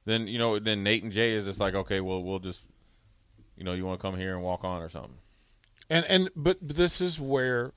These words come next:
Speaker 2: this is where parents need to be a part of the process and need to be a part of the educational system. At least having somebody that they can be referred to, they
Speaker 1: Yeah.
Speaker 2: walk them through it.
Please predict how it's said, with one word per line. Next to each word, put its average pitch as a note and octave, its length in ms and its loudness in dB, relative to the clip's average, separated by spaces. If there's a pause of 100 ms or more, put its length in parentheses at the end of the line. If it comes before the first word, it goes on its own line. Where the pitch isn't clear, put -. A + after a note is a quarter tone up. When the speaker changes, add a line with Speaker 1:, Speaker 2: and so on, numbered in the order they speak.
(140)
Speaker 2:
this B2 200 -6
is A#2+ 60 -14
where A#2 140 -6
parents C#3+ 500 -6
need D#3+ 140 -8
to C#3 80 -8
be C#3 80 -2
a C#3 40 -2
part C#3 280 -4
of C3+ 40 -4
the C3 60 -6
process B2+ 680 -6
and A#2 100 -6
need A2+ 120 -2
to A#2+ 60 -8
be A#2+ 80 -2
a A2+ 60 -2
part A#2+ 260 -2
of A#2 100 -2
the A#2+ 160 0
educational A2+ 680 -4
system. A2+ 440 -6 (1000)
At C3 140 -2
least E3 280 6
having C#3 280 6
somebody C#3 360 4
that A#2+ 60 -4
they B2+ 140 2
can A#2+ 240 -6
be A#2 180 0
referred A#2 480 0
to, A2+ 240 -2
they A2 120 2 (120)
Speaker 1:
Yeah. F2+ 100 0
Speaker 2:
walk A#2+ 220 2
them A2 180 -4
through G#2+ 300 -2
it. G#2+ 80 -6